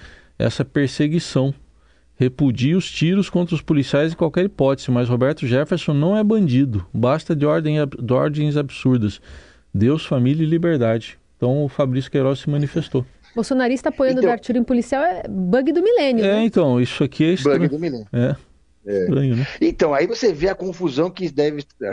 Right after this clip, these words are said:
Speaker 3: que tá a cabeça dos bolsonaristas nesse momento e a preocupação que eles têm, porque você percebe no discurso do próprio Bolsonaro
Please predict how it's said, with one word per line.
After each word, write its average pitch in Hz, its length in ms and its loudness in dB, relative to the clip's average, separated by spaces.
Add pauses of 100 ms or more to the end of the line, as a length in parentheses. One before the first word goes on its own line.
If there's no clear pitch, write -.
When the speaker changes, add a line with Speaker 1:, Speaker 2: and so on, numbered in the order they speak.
Speaker 3:
que 139 120 -4
tá 139 140 0
a 143 60 -4
cabeça 135 360 -2
dos 143 120 -8
bolsonaristas 139 640 -2
nesse 135 240 -4
momento 135 400 0
e - 20 0
a 143 60 2
preocupação 170 560 -2
que 170 80 -4
eles 170 180 -4
têm, 170 220 0
porque 156 400 -4 (460)
você 208 160 0
percebe 175 580 0
no 147 80 0
discurso 139 400 -6
do 131 80 -8
próprio 165 300 -2
Bolsonaro 123 760 -2